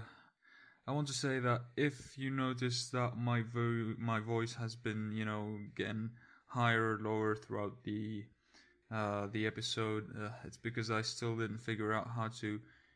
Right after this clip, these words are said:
you know, remain at a, you know, fixed, you know, distance from the mic. So that, uh, it's just,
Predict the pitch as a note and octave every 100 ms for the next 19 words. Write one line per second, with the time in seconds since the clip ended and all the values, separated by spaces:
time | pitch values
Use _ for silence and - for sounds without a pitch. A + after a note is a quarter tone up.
0 | - A2+ A2+ A2 A2 - G2 A2 A2 A2+
1 | A2+ A2 A2 A2 G#2+ G#2 A2 - _ _
2 | - - _ A#2 A2+ A2 - B2+ B2 -
3 | - _ - - - A2 A2+ A2 G#2 A#2+
4 | - A#2+ - A2+ A2 - A2+ G#2+ A2+ A#2
5 | A#2 - - B2 B2+ B2 - _ _ -
6 | - - - B2 A#2+ A#2+ - - A#2 A#2
7 | A#2 A#2+ A#2 B2 - D#3+ - -